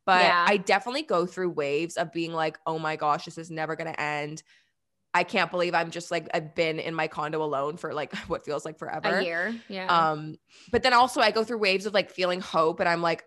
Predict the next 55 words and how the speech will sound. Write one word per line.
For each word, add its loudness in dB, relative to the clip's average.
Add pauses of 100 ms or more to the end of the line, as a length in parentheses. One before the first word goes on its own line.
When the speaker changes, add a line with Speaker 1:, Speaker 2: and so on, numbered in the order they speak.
Speaker 1:
"I 2
think -4 (280)
I 2
see -6
the 2
light 6
at 0
the 0
end 0
of -4
the -2
tunnel, 0
and -2
I 0
think -2 (200)
hopefully 0
by 2
twenty -4
twenty-two -8
we'll -2
be -2
back -4
to -12
normal, -2
and -4
hopefully -6
everyone -6
will -6
be -10
healthy -4
again." 0 (280)
Speaker 2:
Yeah. -4
Speaker 1:
So 8
I 6
don't 4
know, 6
it's 2
going 2
through -2
waves 0
for -4
me, 0
but 2
overall 4
I 4
am 0
feeling -4
a -2
lot 0
more -4
positive -2
and -10
hopeful -6
about -6
it. -8